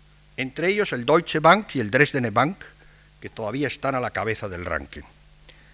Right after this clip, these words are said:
Antes de la unificación existían doscientas setenta y seis sociedades anónimas. En estos dos años se fundaron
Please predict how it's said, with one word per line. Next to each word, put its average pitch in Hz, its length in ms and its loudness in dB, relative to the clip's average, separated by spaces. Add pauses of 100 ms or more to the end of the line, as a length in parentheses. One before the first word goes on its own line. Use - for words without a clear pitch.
(720)
Antes 233 360 -2
de 196 100 -4
la 185 100 2
unificación 175 680 -4
existían 190 500 -6
doscientas 190 680 -4
setenta 127 400 -8
y 107 40 -6
seis 151 260 -4
sociedades 117 500 -4
anónimas. 80 600 -16 (1300)
En 117 120 0
estos 156 360 -2
dos 139 180 -4
años 165 260 -2
se 104 120 -8
fundaron 139 520 -4